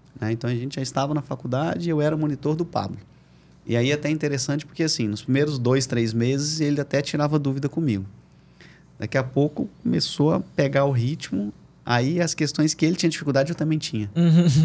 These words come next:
Speaker 1: Então ele já não tirava mais dúvida comigo, a gente só se encontrava durante a semana, no fim de semana ele ia no alojamento ficar conosco. Então essa questão do transmitir, de ajudar, de auxiliar, sempre teve presente. Quando a gente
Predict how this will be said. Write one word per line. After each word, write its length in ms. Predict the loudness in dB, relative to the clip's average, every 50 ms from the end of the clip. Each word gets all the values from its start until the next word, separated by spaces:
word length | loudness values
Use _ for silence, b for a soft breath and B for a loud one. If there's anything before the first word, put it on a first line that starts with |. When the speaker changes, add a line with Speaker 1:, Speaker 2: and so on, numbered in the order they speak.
| 2 0 -2 -2
Speaker 1:
Então 120 | 0 2
ele 60 | 4
já 120 | 4 4 4
não 120 | 4 2
tirava 380 | 2 2 2 2 2 2 2 0
mais 240 | -2 -2 -2 -2
dúvida 300 | -4 -4 -2 -2 -2 -2
comigo, 340 | -2 0 2 2 2 2 0
a 20 | -2
gente 200 | -4 -4 -6 -4
só 180 | -2 -2 -2 -2
se 160 | -4 -6 -6
encontrava 640 | -6 -4 -6 -4 -2 0 0 0 0 -2 -2 -4
durante 260 | -4 -4 -6 -6 -6
a 40 | -8
semana, 360 | -8 -6 -4 -2 -2 -2 -2
no 80 | -2 -4
fim 140 | -4 -6 -6
de 60 | -4
semana 320 | -4 -4 -4 -4 -4 -4
ele 100 | -4 -4
ia 80 | -6 -6
no 80 | -6 -6
alojamento 460 | -6 -6 -6 -6 -6 -6 -6 -6 -8
ficar 200 | -8 -8 -8 -6
conosco. 480 | -4 -2 -2 0 0 0 -2 -4 B B B B B B B B B B B B B B -12
Então 360 | -4 2 4 4 4 4 2 -4 -10 -18 -20 -10 0
essa 240 | 2 2 2 2 0
questão 440 | -2 -2 -2 -2 0 0 2 2 2
do 100 | 0 -2
transmitir, 840 | -2 0 2 4 4 4 4 2 0 0 0 -2 -2 -2 0 0 0
de 100 | 0 0 0
ajudar, 500 | 0 -2 -2 -2 0 2 2 2 2 0
de 100 | -2 -2
auxiliar, 720 | -2 -2 -2 -2 -2 0 0 0 2 2 0 0 -2 -6 -10 -20 -20 -14 -2
sempre 260 | 0 0 2 2 2
teve 180 | 2 2 2
presente. 640 | 0 0 0 0 0 0 -2 -2 -4 -6 -10 -14 -16 b b b b b b b b -20 _ -6
Quando 180 | -2 0 0 2
a 40 |
gente 280 | 2 2 0 -2 -6